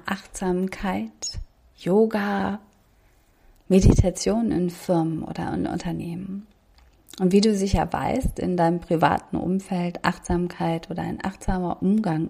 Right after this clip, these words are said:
mit dir selbst, mit deinen eigenen Ressourcen und Kräften bietet ganz, ganz viel.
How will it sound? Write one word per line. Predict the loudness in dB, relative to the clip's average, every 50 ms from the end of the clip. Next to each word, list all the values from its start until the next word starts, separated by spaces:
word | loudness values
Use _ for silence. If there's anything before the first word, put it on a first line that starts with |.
| -4 -4
mit | -4 -4 -2
dir | -2 -2 -2
selbst, | 0 -2 -2 -2 -2 -4 -6 -8 -18 -20 -10 -6 -6
mit | -6 -4 -2
deinen | -2 0 0 0 0 -2 -6 -10 -20 -20 -20 -20 -20 -20 -20 -20 -20 -20 -20 -20 -20 -20 -20 _ _ _ _ 2
eigenen | 4 4 6 6 6 6 6 4 4 2
Ressourcen | 4 2 2 2 0 0 2 2 4 4 2 0 -2 -2 -2 0 0 0 0
und | -2 -4 -6 -6
Kräften | -4 0 2 2 0 0 -8 -4 _ 0 0 0 -2 -4 -6 -14 _ _ _ _ _ _ _ _ _ _ -10 _
bietet | 0 0 4 4 4 4 4
ganz, | 2 2 4 4 2 2
ganz | 0 0 0 0 -2 -8
viel. | -10 -10 -6 0 0 0 0 0 -4 -6